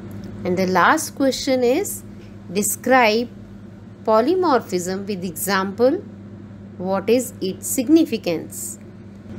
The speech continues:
Let us discuss about the long answer type of questions which are explanatory.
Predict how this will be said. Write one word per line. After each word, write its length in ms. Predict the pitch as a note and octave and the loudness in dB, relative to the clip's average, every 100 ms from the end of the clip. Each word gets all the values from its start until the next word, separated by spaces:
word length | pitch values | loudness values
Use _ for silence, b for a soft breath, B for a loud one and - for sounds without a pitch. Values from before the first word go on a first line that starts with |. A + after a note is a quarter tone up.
| - - - - B B B B - | -12 -14 -14 -14 B B B B 2
Let 240 | A3+ G#3+ | 2 4
us 160 | B3 - | 4 2
discuss 680 | A3 A3 - A#3+ D4 D#4+ D4+ | -4 -4 2 4 4 2 -2
about 380 | B3 A3+ G3+ | 0 0 0
the 80 | G#3 | 0
long 360 | A#3 G3+ G3+ C4 | 0 0 0 0
answer 280 | C#4 A#3+ A#3 | 0 0 0
type 280 | G#3 F3+ | 0 -2
of 180 | F#3 F#3 | -4 -6
questions 680 | - F#3+ - G#3 C#4+ D#4+ - - - - - - - - - - | -4 -4 -2 -2 -2 -4 -8 -10 -16 -16 -16 -16 -16 -16 -14 -6
which 240 | G#3 - | -4 0
are 100 | G#3+ | 2
explanatory. 960 | G#3 G3+ - B3 B3+ A#3+ G#3 - G3 | 0 -2 2 4 6 4 -2 -6 -8